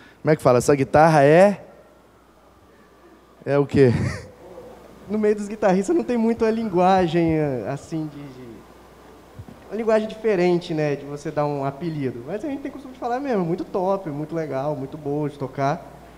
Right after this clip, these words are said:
Speaker 2: E aí entra naquela conversa toda de, de material, madeira, essas coisas assim, né? Mas não tem bem um termo assim, não. É top mesmo.
Speaker 1: Uhum.
Speaker 2: Macia, a gente tem costume de falar, macia, né?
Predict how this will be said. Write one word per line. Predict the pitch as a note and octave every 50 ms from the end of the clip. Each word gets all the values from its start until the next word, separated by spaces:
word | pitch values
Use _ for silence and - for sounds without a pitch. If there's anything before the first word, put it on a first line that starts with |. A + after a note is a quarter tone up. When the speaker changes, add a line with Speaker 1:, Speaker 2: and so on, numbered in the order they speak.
| - - - - - - - - - - -
Speaker 2:
E | -
aí | E3 E3+ E3+ F3
entra | F3 E3 - G#3+
naquela | G#3+ G#3 G#3 G3+
conversa | G3+ - B3 G#3+ G3+ G3+ G3 G#3
toda | G3+ - F#3+ F3+ F3+ G3
de, | F#3 G3 G#3 G3+ G3+
de | F3+ F#3+ F3+
material, | F3 E3 D#3+ - C3+ C3+ C#3 C#3+ D#3 E3 D#3 D3+ C3 B2+
madeira, | B2+ B2 A#2+ A#2 C3+ D#3 E3 D#3+ D3 C3+
essas | C#3 C3+ D#3 D3 -
coisas | - E3 E3 F3+ F3+
assim, | - G3+ E3+ D3
né? | C3 C3 C#3 -
Mas | - D3+
não | F3 G3+
tem | - G3+ F#3+
bem | E3+ E3+ E3+
um | D#3+ D#3+ - -
termo | - D3+ D#3 D#3+ D3 C#3+ D3
assim, | D3 - D#3
não. | C3 B2
É | D3+ -
top | - - A3+ F#3 F#3+ - - C3+
mesmo. | C3+ C3+ C3+ C#3 B2+ A#2 A2+ -
Speaker 1:
Uhum. | B2 B2 A#2+ A2 A2+ C3 C#3+ E3 F#3+ G3 - - - - - -
Speaker 2:
Macia, | D3 D3 C#3+ - - - D#3+ F#3 G3 G3 F3+ D#3+ C#3 B2
a | A#2 A#2
gente | B2 B2 -
tem | C#3 B2+
costume | - C#3+ C3 B2 A#2
de | -
falar, | - D#3+ D#3+ D#3 D#3 D#3 D3
macia, | C3 B2+ C3+ - - - E3+ E3+ D#3+ D3+
né? | D3+ D3+